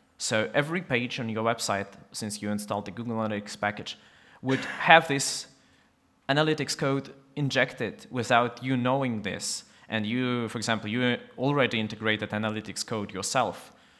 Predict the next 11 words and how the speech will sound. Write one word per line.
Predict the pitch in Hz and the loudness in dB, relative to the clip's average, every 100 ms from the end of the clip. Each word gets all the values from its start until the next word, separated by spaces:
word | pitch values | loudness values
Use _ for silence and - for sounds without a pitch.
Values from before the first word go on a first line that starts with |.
| _ _ | _ _
and | - 113 | 0 4
now | 127 | 4
you | 117 110 | 4 -2
have | 95 98 | -4 -6
two | - 117 113 104 - | -6 -6 -4 -4 -4
analytic | 101 101 104 104 - _ _ _ _ | -2 -2 -2 -8 -16 _ _ _ _
code | - 92 87 | -8 -8 -8
stuff | - - - - 90 - | -10 -12 -12 -10 -10 -8
on | 90 | -10
your | 90 | -8
page. | - 90 90 - - | -6 -6 -6 -10 -12